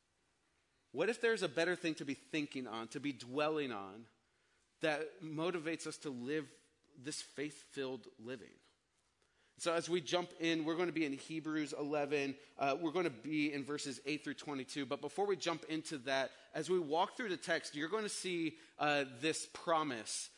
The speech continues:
that is mentioned a lot in these verses. It talks about a promise and, uh, the people of the promise. And before we jump into this text, I wanna just, uh, clarify what that promise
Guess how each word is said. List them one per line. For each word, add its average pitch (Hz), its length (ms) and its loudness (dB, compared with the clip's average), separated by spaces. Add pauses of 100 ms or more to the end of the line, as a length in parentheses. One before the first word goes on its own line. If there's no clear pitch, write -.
(240)
that 135 380 2
is 139 260 0
mentioned 139 560 -2
a 131 60 -2
lot 117 440 -2
in 123 120 -8
these 107 160 -8
verses. 95 440 -12 (220)
It 131 100 -6
talks 160 220 0
about 139 300 0
a - 20 -8
promise 123 580 -2
and, 123 220 -4 (220)
uh, 127 180 0
the 117 120 -8
people 156 440 -2
of 147 200 0
the 131 80 -4
promise. 127 440 -2
And 151 160 -2
before 160 260 2
we 190 120 4
jump 185 260 2
into 165 300 0
this 151 120 -2
text, - 300 -4
I 151 80 2
wanna 202 300 2
just, 175 300 0 (280)
uh, 156 100 4
clarify 165 440 4
what 143 400 2
that 156 180 2
promise 135 480 2